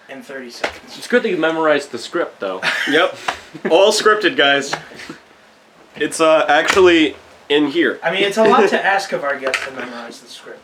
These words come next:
Speaker 1: but, you know.
Speaker 2: Yeah.
Speaker 3: But we're
Speaker 1: Everyone
Speaker 3: professionals.
Speaker 1: pulls, everyone pulls through.
Speaker 2: And we talked to him last night about this. <laughs> We gave him the script last night.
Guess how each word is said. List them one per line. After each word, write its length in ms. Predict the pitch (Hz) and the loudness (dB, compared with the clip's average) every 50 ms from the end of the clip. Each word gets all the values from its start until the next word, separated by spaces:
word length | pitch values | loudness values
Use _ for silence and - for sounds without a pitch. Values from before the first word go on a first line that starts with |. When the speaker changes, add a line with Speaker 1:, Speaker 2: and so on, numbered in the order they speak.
| _ - | _ -10
Speaker 1:
but, 200 | 185 190 - - - - - - - - 226 | -10 -10 -10 -12 -18 -20 -20 -20 -20 -18 -10
you 60 | 226 | -8
know. 60 | 247 | -6
Speaker 2:
Yeah. 200 | 302 269 - - - - | -4 -4 -6 -8 -4 0
Speaker 3:
But 120 | - 151 160 | 2 4 6
we're 140 | 185 202 | 6 6
Speaker 1:
Everyone 260 | 220 220 247 262 220 214 | 6 6 4 4 6 6
Speaker 3:
professionals. 460 | 254 240 151 120 110 101 - - - | 6 6 4 4 2 0 -4 -8 -12
Speaker 1:
pulls, 40 | - - - | -16 -8 -4
everyone 380 | 160 175 180 196 196 202 202 - | -2 -2 0 0 0 -2 -2 -4
pulls 320 | 175 196 202 196 - - | -4 -4 -4 -4 -6 -8
through. 260 | 180 170 147 131 123 - - | -10 -10 -10 -10 -12 -12 -10
Speaker 2:
And 100 | 127 147 | -6 -4
we 160 | 208 247 240 | -4 -4 -4
talked 260 | - 226 226 - - 214 | -2 0 0 0 0 -2
to 100 | 196 175 | -2 -2
him 100 | 147 127 | 0 0
last 300 | 135 156 160 - - 117 | 0 0 0 -2 -2 -2
night 220 | 113 120 185 143 | 0 2 2 2
about 280 | - - 98 95 - - | 0 -2 -4 -4 -6 -6
this. 340 | 110 104 - - - - - | -8 -8 -8 -8 -12 -12 -10
<laughs> 40 | - | -4
We 160 | 175 180 190 | -2 -2 0
gave 180 | 147 165 170 160 | 0 0 0 0
him 100 | 170 151 | -2 -4
the 80 | 131 | -4
script 240 | - - 175 160 - 123 | -4 -4 -6 -6 -4 -4
last 300 | 120 117 123 131 - 123 | -2 -2 -2 -4 -4 -6
night. 360 | 123 139 139 120 110 - | -6 -6 -6 -8 -10 -14